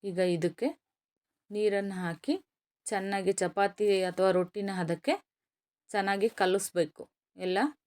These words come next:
ನಾದಿ ಚೆನ್ನಾಗಿ ಕಲಸಿಡ್ಬೇಕು. ಸ್ವಲ್ಪ ಆಯಿಲನ್ನು ಹಾಕಿಬಿಟ್ಟು ಚೆನ್ನಾಗಿ ನಾದ್ಕೋಬೇಕು. ನೋಡಿ, ಈ ರೀತಿ ಎಲ್ಲ ಹಸಿದೆ, ಬೀಟ್ ಕ್ಯಾರೆಟ್ ಹಸಿದು ಮತ್ತು ಸೊಪ್ಪು, ಈರುಳ್ಳಿ ಎಲ್ಲ ಕೂಡ ಹಸಿದನ್ನೇ ಹಾಕಿ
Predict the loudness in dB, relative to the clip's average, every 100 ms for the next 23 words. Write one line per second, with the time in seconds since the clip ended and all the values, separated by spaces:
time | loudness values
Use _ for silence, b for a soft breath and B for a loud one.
0 | _ _ -6 -4 0 0 0 -2 -2 -2
1 | -2 -2 -2 -2 0 0 0 -2 -2 -8
2 | _ _ _ _ -4 -2 -2 -2 0 -2
3 | -2 -2 -4 -6 -6 -8 -6 -6 -4 -4
4 | -6 _ _ _ _ _ -14 -8 -4 -2
5 | -2 -4 -6 -4 -2 -4 -4 -8 -8 _
6 | _ _ _ _ _ _ _ _ _ _
7 | _ -16 -6 0 2 2 0 -2 -6 -4
8 | -6 _ _ _ _ -4 2 4 4 2
9 | 2 2 2 2 2 2 0 2 4 4
10 | 2 0 0 0 2 2 0 -4 _ _
11 | _ -12 -2 0 2 2 0 -2 -4 -4
12 | -8 -6 -2 0 0 0 -4 -6 -2 0
13 | 0 2 2 2 0 2 2 0 -2 -4
14 | -4 -4